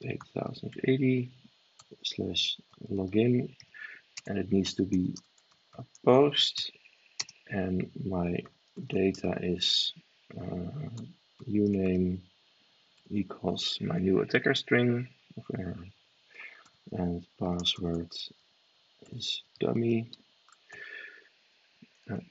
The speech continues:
wrong. And if all goes well, let's create a few extra lines here. If all goes well, we should see the login, uh, post. We s-, then see an L dap connection to get the,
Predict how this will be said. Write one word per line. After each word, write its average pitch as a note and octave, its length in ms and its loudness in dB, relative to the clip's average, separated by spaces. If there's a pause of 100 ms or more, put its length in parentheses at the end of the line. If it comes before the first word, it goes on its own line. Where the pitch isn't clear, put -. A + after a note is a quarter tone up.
(360)
wrong. F#2+ 380 -8 (1200)
And G#2+ 200 8
if G#2 180 6
all A2 140 10
goes F#2+ 340 6
well, C3 260 10
let's - 540 2
create G2 220 0
a F#2+ 40 -2
few G2+ 220 0
extra - 260 0
lines G#2+ 340 4
here. G2 360 2 (1200)
If A2 100 8
all A#2 120 12
goes G2 220 8
well, A#2 180 12
we A2 120 12
should - 240 2
see - 180 4
the G2+ 180 10
login, B2+ 560 8 (300)
uh, A2+ 280 2
post. A2 600 10
We A2 140 0 (280)
s-, - 180 -6 (120)
then A2 220 8
see G2+ 280 4
an F#2 120 4
L A#2+ 140 8
dap A#2 200 8
connection G#2 560 2 (360)
to G#2 80 0
get G2+ 260 8 (140)
the, F2+ 640 2